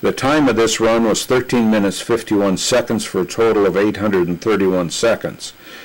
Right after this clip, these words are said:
The temperature in Kelvin was two hundred ninety-six point two five, and the pressure was one point zero nine A T M for a volume of ten milliliters.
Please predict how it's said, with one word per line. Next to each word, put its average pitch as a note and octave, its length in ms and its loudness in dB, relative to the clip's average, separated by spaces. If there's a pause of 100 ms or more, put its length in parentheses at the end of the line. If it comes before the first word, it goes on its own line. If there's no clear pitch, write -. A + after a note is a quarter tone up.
(320)
The G#2 120 0
temperature C3 720 0
in G2+ 140 0
Kelvin B2 520 2
was G2+ 160 0
two A2+ 180 0
hundred G2 260 0
ninety-six G2 680 0
point - 460 -4
two G#2 220 0
five, B2+ 680 0 (800)
and A2 180 2
the G#2 60 4
pressure B2 480 2
was G2+ 220 2
one A2+ 360 2
point A2 360 -2
zero G#2 320 2
nine G2+ 280 2
A G2+ 160 0
T G#2 300 -2
M G2 280 0 (440)
for G#2 240 0
a F#2+ 60 4
volume G#2+ 560 2
of G2 360 2
ten B2+ 360 2
milliliters. F2+ 880 0